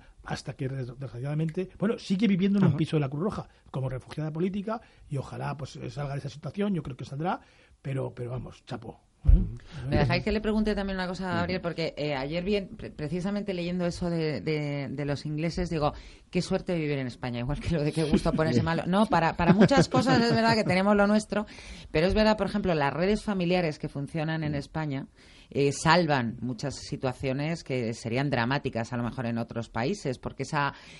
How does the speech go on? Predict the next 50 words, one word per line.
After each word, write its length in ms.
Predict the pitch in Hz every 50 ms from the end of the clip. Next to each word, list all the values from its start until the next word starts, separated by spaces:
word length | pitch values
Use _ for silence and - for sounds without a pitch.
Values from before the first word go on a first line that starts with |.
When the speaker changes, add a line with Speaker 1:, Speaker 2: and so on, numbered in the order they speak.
| - -
Speaker 4:
ese 240 | - 131 - 170
aislamiento, 720 | 165 147 160 151 143 147 156 165 170 170 170 170 180 175 - - - - - -
y 100 | 131 139
yo 120 | 156 170
quería 260 | - 196 196 208 214 214
saber 280 | - 220 202 208 208
si 120 | - - 202
vosotros, 600 | 170 170 165 - 190 185 - 196 202 208 208 - - - - - _ _ - -
eh, 560 | 90 95 101 92 87 90 90 107 85 - 117 135 - 117 123 - - - - - - - -
tú 140 | - 127 127
to-, 420 | - - 143 - 143 139 - 101
fundamentalmente 720 | 113 - - 139 131 127 131 127 135 135 151 147 156 143
conoces, 500 | 147 151 147 143 - 160 143 135 - - 151
eh, 240 | 139 135 135 131 127
la 120 | 123 131
realidad 500 | 127 135 131 135 135 131 139 139 139 135
de 100 | 127 135
Madrid, 440 | 127 127 131 135 139 151 160 180 120 - - - - - - - -
pero, 720 | 143 139 131 139 135 131 131 131 131 131 131 127 127 127
eh, 480 | 131 127 120 123 113 107 98 90 98 - -
Cruz 180 | 135 143 127
Roja 240 | 139 147 - - 156
funciona 400 | - - 143 139 143 156 151 147
en 80 | 143 139
todos 180 | 156 151 160 160
los 120 | 170 - -
países, 360 | - 151 156 - 180 170 - -
y 100 | - 156
yo 100 | 170 175
no 120 | 185 208
sé 120 | 208 254 240
si 140 | - -
se 140 | - - 190
tiene 260 | 190 190 185 175 175
en 80 | 165 156
cuenta 320 | - 170 175 175 170 165
un 60 | 160 160
poco 180 | 170 160 180
la 80 | 175 170
idiosincrasia, 720 | 151 151 143 - 143 135 120 147 143 143 - 139 123 123
¿no? 160 | 127 147 196
de, 180 | 190 151 123 107
de, 220 | 107 127 131 113
de 120 | 110 135 135
los 120 | 127 117
pueblos 480 | - - 151 165 165 147 135 135 131 143
o 40 | 139
de 80 | 131 127
la 100 | 131 127
gente 460 | - - 160 160 165 151 185 196 214